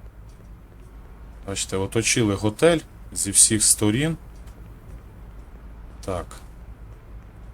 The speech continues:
І ось тут знаходиться наша ціль. Ось він. Але ці два солдати нам не дадуть. Два поліцейських, верніше. Тому треба примінити невеличку хитрість. Отак біля них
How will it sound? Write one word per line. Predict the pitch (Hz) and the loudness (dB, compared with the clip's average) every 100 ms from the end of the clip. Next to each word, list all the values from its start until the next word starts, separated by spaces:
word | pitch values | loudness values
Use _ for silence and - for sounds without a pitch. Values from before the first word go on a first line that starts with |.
| - - - - - - - - | -16 -16 -16 -16 -16 -16 -14 -10
І | |
ось | 117 113 | -4 -4
тут | - 113 | -4 -4
знаходиться | 117 110 - 107 107 - | -4 -4 -4 0 2 2
наша | 107 107 104 110 | 2 4 4 6
ціль. | 110 - 151 185 - | 6 8 6 2 4
Ось | 120 104 - | 6 8 6
він. | 92 87 82 - - - - - - - - - - - - - - - - - - - | 4 -6 -10 -14 -14 -14 -14 -16 -16 -16 -16 -16 -16 -16 -16 -16 -18 -16 -16 -16 -14 -6
Але | 98 101 135 156 - - - - - | -2 2 2 0 -4 -14 -14 -16 -6
ці | - 113 | -2 0
два | 113 113 | 2 2
солдати | - 107 104 127 135 | 4 4 4 4 4
нам | 110 113 120 | 2 4 4
не | 113 | 4
дадуть. | 110 117 110 - - | 4 4 2 2 -8
Два | 92 92 | -6 -6
поліцейських, | - 101 104 107 - 92 - | -2 0 2 4 2 0 -8
верніше. | 92 92 90 - - - - | -8 -4 -2 -2 -4 -12 -6
Тому | 113 147 | -4 -2
треба | - 123 123 - - | 0 2 0 -4 -6
примінити | 107 101 107 127 120 | -2 0 2 2 0
невеличку | 101 98 107 - 131 | 0 0 -2 -2 -4
хитрість. | - 107 90 - - | 0 0 2 0 0
Отак | - 110 | -2 -2
біля | 101 107 107 | 0 2 2
них | 107 | 0